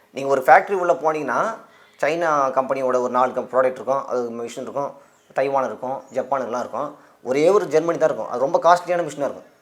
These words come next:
ஜெர்மனி இந்த டெக்னாலஜில ரொம்ப, ரொம்ப முன்னோடியான நாடா இருக்கு. அவங்களாம் வந்து இங்கிலீஷ் படிக்கலங்க.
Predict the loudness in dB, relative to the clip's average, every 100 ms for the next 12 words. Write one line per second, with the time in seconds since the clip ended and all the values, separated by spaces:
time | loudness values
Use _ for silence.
0 | _ -2 0 0 0 0 0 0 0 -2
1 | -4 -2 -2 -4 -4 0 0 0 -6 -10
2 | -18 -20 _ -6 -4 -4 -2 -2 0 -2
3 | -2 -6 -8 -12 _ _ _ _ _ _
4 | _ -2 0 2 2 2 0 -2 -4 -4
5 | -8 -4 0 0 0 -6 -8